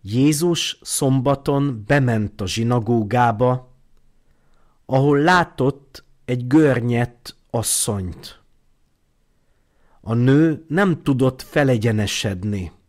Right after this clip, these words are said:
Biztosan köszvénye volt, mert nem tudott egyenesen állni.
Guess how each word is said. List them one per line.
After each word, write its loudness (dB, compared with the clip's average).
Biztosan -2
köszvénye 0
volt, -2
mert -2
nem 2
tudott -2
egyenesen -2
állni. -4